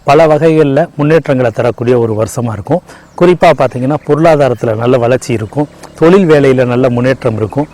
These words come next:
மற்றவர்களுடைய மத்தியில உங்களுடைய செல்வாக்கு, புகழ், அந்தஸ்து கூறக்கூடிய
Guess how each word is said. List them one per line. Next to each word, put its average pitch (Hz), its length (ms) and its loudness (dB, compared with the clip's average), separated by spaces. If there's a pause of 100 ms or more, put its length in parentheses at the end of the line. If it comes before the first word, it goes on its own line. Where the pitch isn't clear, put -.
(340)
மற்றவர்களுடைய 151 800 2
மத்தியில 160 500 2
உங்களுடைய 131 500 0
செல்வாக்கு, 151 680 0
புகழ், 139 260 2
அந்தஸ்து 127 520 -2 (100)
கூறக்கூடிய 123 420 0